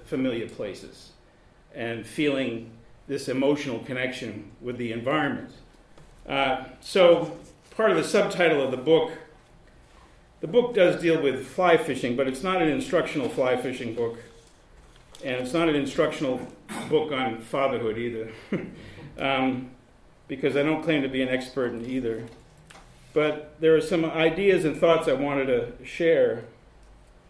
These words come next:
This idea of the last best place on earth sounds grandiose, you know. It's like, "What do you mean?" And I simply, I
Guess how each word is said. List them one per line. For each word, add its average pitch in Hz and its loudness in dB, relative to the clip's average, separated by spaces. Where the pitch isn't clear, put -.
This 170 -4
idea 202 6
of 175 4
the 160 4
last 160 4
best 143 -2
place 131 0
on 120 -6
earth 113 -6
sounds 135 -4
grandiose, 123 -2
you 135 -6
know. 117 -12
It's - -20
like, 113 -12
"What 190 -6
do 143 -2
you 127 -2
mean?" 120 -4
And 143 -4
I 135 -2
simply, 135 0
I 123 4